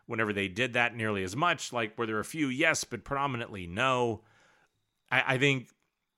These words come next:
I felt it a couple years before the pandemic whenever I warned so many companies that if they didn't start investing in emotional and cultural innovation at the same rate they invested in product innovation, they were gonna risk losing their talent. We, we saw the Great Resignation off of that. This feels like another one of those moments.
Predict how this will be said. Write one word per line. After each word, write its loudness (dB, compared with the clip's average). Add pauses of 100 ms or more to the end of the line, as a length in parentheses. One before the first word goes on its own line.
(140)
I 2
felt 2
it 2
a 2
couple 0
years 2
before -2
the -4
pandemic -2
whenever 2
I 2
warned 0
so -4
many -4
companies -4
that 0
if -6
they 0
didn't -2
start 0
investing -2
in -2
emotional 0
and -6
cultural -2
innovation -2
at -6
the -8
same -2
rate 2 (400)
they 4
invested 0
in -6
product 2
innovation, 0
they -2
were 0
gonna 0
risk -4
losing -4
their -10
talent. -2 (120)
We, -14
we -12
saw -6
the -8
Great -4
Resignation -8
off -10
of -18
that. 0 (840)
This -4
feels 0
like 0
another 2
one 2
of 0
those -4
moments. -12